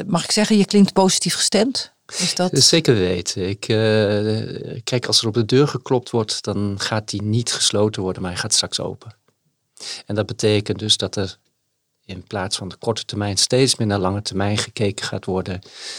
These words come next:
Speaker 2: En als wij als communicatiepro's, nou, toch een beetje meer actie tonen om, om, om dingen tot ons te nemen, eh, iets meer van de toren schreeuwen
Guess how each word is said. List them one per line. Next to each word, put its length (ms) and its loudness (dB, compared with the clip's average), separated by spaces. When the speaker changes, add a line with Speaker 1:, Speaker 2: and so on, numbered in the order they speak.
Speaker 2:
En 100 -6
als 140 2
wij 200 6
als 140 2
communicatiepro's, 2000 2
nou, 240 -14
toch 180 -8
een 100 -2
beetje 300 0
meer 440 6
actie 520 0
tonen 560 8
om, 400 0
om, 160 -2
om 240 0
dingen 280 6
tot 220 2
ons 140 6
te 120 2
nemen, 460 4
eh, 260 -8
iets 220 2
meer 180 4
van 180 -2
de 100 -6
toren 380 2
schreeuwen 680 6